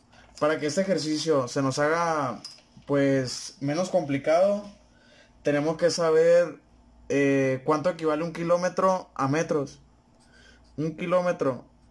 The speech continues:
a metros equivale a mil metros. Y también tenemos que tener en cuenta cuántos segundos equivale una hora. Una hora equivale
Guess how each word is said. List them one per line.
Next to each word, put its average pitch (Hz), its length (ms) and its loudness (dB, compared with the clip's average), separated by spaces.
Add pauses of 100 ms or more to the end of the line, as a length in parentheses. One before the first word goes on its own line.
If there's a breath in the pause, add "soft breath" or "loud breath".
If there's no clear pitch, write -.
(320)
a 135 80 -2
metros 180 760 -2 (560)
equivale 131 460 0
a - 20 0
mil 143 200 -2
metros. 143 580 -4 (1300 soft breath)
Y 185 180 -2
también 156 760 0
tenemos 143 240 0
que 156 100 0
tener 156 240 0
en 160 100 -2
cuenta 151 680 -2
cuántos 147 300 0
segundos 160 800 0 (260)
equivale 135 400 0
una 147 160 0
hora. 165 320 0 (920 loud breath)
Una 156 300 0
hora 160 300 4
equivale 156 760 0